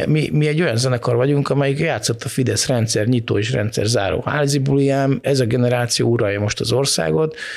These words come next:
és egy csomó olyan idea volt a fejünkben, amikor mi elindultunk, ami ma már, hát inkább déli bábnak tűnik, mint, mint megvalósítható, reális világnak.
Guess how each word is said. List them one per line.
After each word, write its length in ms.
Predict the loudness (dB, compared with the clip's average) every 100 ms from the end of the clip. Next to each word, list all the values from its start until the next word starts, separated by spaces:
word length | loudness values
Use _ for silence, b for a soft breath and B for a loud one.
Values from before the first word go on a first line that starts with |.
| B -8
és 240 | -4 -2
egy 80 | -2
csomó 320 | -2 0 0
olyan 380 | 2 2 2 0 -2
idea 480 | -2 0 0 0
volt 280 | 0 0 0
a 40 | -2
fejünkben, 460 | -2 0 0 0
amikor 340 | 0 0 0 0
mi 140 | 2
elindultunk, 680 | 0 0 0 0 0 0 0
ami 400 | 0 2 0 -4
ma 200 | -2 0
már, 380 | 0 0 -2 -2 -4 -8
hát 340 | -6 -4 -4 -4
inkább 300 | -2 -2 -2
déli 280 | 0 0 0
bábnak 420 | 0 0 -2 -4
tűnik, 280 | -4 -2 0
mint, 400 | 0 -2 -6 -14 -12 -12 -14
mint 320 | -10 -6 -6 -2
megvalósítható, 1080 | -2 0 0 -2 -4 -4 -4 0 0 -2 -4
reális 600 | -4 -4 -2 -2 -2 -4 B B B B _ -20 -20 -10
világnak. 840 | -4 -2 0 0 0 0 -2